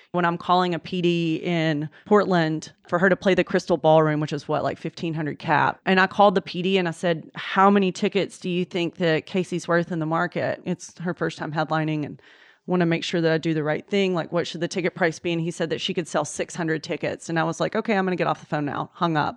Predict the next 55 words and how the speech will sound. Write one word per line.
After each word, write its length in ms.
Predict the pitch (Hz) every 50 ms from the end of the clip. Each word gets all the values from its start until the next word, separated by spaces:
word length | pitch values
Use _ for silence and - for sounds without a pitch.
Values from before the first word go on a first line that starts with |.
| - -
It's 120 | - -
like, 180 | 175 160 156 - _
"You 180 | - 190 208 202
absolutely 580 | 185 180 175 - - - 190 190 175 - 185 185
don't 220 | 175 170 170 170
understand 600 | 160 160 165 156 - - - 170 160 156 151 151
this 120 | - - -
project." 840 | - - 165 156 156 151 - 156 143 139 127 120 - _ - - - _ _ -
So 160 | - - 175
I 100 | 160 160
realized 680 | 160 156 165 165 165 180 175 170 160 156 156 - - -
I 60 | 175
was 100 | 175 170
kinda 220 | - 196 175 170
gonna 180 | 165 170 160 156
be 120 | 151 160
a 60 | 156
lone 380 | 151 147 156 156 156 151 151 151
wolf 460 | 151 156 151 151 147 - _ - - _ _ _
on 140 | 160 156 147
that 200 | 147 143 - -
one. 220 | 156 151 151 156 156
You 100 | 180 196
know, 140 | 170 160 156
she 180 | - - 202
ended 200 | 190 180 180 175
up 120 | 170 160 -
selling 320 | - - 175 165 160 160
out 160 | 160 156 156
the 60 | 160 151
Crystal 280 | - 170 156 - 160
Ballroom 540 | 135 143 143 143 143 143 147 147 139 147 143 _ -
in 120 | 165 151
advance 580 | - - 151 143 143 131 131 - - - - - -
on, 320 | 156 147 151 - - 254 -
like, 160 | - - -
a 60 | -
thirty 260 | - - 95 92 - -
plus 240 | - - - -
dollar 240 | - - - 87 -
ticket. 440 | - - - - - - - - -
So 260 | - - 165 156 151 - - - - - - - _ _ -
I 60 | -
think 240 | - - 226 220 - -
all 160 | - 185 190
projects 520 | 185 180 185 160 151 160 147 - - -
are 20 | 151
a 60 | 156
little 160 | 156 151 151
bit 160 | 147 - -
different. 320 | - 160 - 160 147 - -
Some 180 | 202 180 175
require 360 | 170 165 151 175 165 165 165
more 180 | 160 156 156 160
feedback, 720 | - - 214 208 - 208 202 190 185 175 - - - -